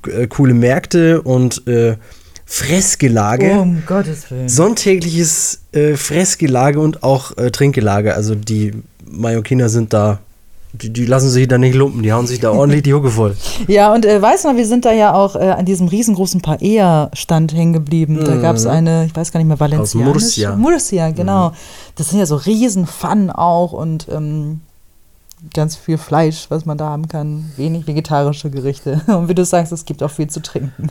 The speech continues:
Speaker 2: <laughs> Auf Menorca und Ibiza und so wird das natürlich auch ganz groß gefeiert.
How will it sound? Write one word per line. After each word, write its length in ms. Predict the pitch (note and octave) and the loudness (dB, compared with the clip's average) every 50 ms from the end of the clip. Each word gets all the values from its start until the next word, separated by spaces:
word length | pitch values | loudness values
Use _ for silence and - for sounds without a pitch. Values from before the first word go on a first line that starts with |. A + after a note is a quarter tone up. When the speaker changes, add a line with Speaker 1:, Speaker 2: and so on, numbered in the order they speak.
| - | -4
Speaker 2:
<laughs> 580 | - F3+ - - - - - - - - - - | -4 -4 -4 -6 -14 -16 -16 -16 -18 -12 -4 0
Auf 200 | F#3+ G#3+ F#3 F3+ | 0 0 2 2
Menorca 500 | G3+ G3+ G3+ G3+ G3 A#3 C4+ - B3 G#3 | 2 4 4 4 4 4 2 2 0 0
und 120 | G3 F#3 | 0 0
Ibiza 520 | - G#3+ A3 C4 C4+ - - A#3+ A3 A3+ G#3+ | -2 0 0 0 0 2 4 4 4 4 4
und 160 | F3 G3+ G3 | 2 2 0
so 80 | G3+ | 0
wird 140 | F3+ F#3 - | 0 0 -2
das 80 | F3+ D3+ | -2 -4
natürlich 260 | F3+ D#3 E3 C#3+ C3+ | -2 -2 -2 -2 -2
auch 100 | C3 C#3 | -2 -2
ganz 200 | C#3+ E3+ F3 - | -2 -4 -6 -4
groß 160 | - G#3 G#3 | -4 -6 -6
gefeiert. 440 | - A3 - - G#3+ A3 B3 D4 - | -6 -8 -6 -2 -2 0 -2 -2 -4